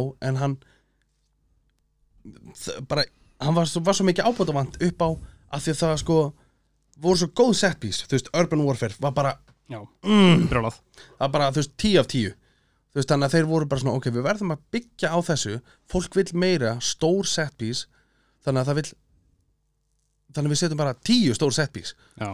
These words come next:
Speaker 1: Þú manst ekki eftir neinu þegar þú ert búinn með leikinn, þú veist,
Speaker 2: Það er
Speaker 1: þarna,
Speaker 2: sko.
Speaker 1: þú veist, við, þú veist, við erum búin að gleyma því að Ramsey skaut glerið
Speaker 2: Mhm.
Speaker 1: til að, þú veist, reyna að taka okkur niður með skipinu. Við tölum, þú veist, af því að það fellur bara í skuggan.
Speaker 2: Já, ég veit það.
Speaker 1: Þú veist, við erum búin að gleyma
Speaker 2: Ég veit
Speaker 1: því, við töluðum ekkert um það að hafa farið í flugvélina,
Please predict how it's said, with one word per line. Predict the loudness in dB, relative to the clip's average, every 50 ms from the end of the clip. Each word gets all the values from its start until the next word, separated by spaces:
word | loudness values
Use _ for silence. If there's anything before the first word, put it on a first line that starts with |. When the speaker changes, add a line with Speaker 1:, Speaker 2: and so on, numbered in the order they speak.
| -12 _ _
Speaker 1:
Þú | -4 0 2
manst | 4 6 6 4 4 2 -2
ekki | -2 0 0
eftir | 0 -2 -4 0 2 4 4
neinu | 6 6 4 4
þegar | 4 4 4
þú | 4 4
ert | 4 4
búinn | 4 6 6 8
með | 6 6
leikinn, | 4 4 2 -2 -2 -2
þú | -2
veist, | -4 -4 -6 -14
Speaker 2:
Það | -14 -6 -2 2
er | 2 4
Speaker 1:
þarna, | 4 4
Speaker 2:
sko. | 2 2 2
Speaker 1:
þú | 4 2
veist, | 2 2 4
við, | 4 6 6
þú | 6 4 0 0 -2
veist, | 0 2
við | 0
erum | 0 2 0
búin | -2 -2
að | 0 2
gleyma | 2 4 4 2
því | 2 0 0 0
að | 0 0
Ramsey | 0 -2 -2 -2 -4
skaut | -2 0 0 0 0 0 0
glerið | 0 0 2 2 2 0 -2 -4 -10 -20 _ _
Speaker 2:
Mhm. | -4 -2 -2 -2 -2 _ _ _ _ _
Speaker 1:
til | 0 2
að, | 2 2 2
þú | 0 -2
veist, | -2 -6 _ _ _ _
reyna | -4 0 0 0 2
að | 2
taka | 2 0 0 0
okkur | -2 0 0
niður | 2 2
með | 0 0
skipinu. | -2 -2 -2 -2 -2 -4 -4 -6 -6
Við | 0
tölum, | 2 2 2 2 2 -2 -2
þú | -2
veist, | -2 -4 -4 -8 -16 -20 -20 _ _ _ _ _ _
af | -8 -4
því | -2 -2
að | -2 -2
það | -2 -4
fellur | -4 -6 -4 -6
bara | -6 -6 -4
í |
skuggan. | -6 -8 -6 -8 -10 -12 -14 _ _ _ _ _
Speaker 2:
Já, | -6 -4
ég | -4 -4
veit | -4 -8
það. | -12 -8
Speaker 1:
Þú | _
veist, | -2 2 2
við |
erum | 4 2
búin | 2 2
að |
gleyma | 2 4 4 6
Speaker 2:
Ég | 6 6
veit | 6
Speaker 1:
því, | 4 2
við | 2 2 2
töluðum | 2 4 4 2 2 0
ekkert | -2 -2 -2 0 0
um | 2 2 4
það | 2 4
að | 4
hafa | 2 2 2
farið | 2 2 2 2
í |
flugvélina, | 2 0 2 0 0 -2 -4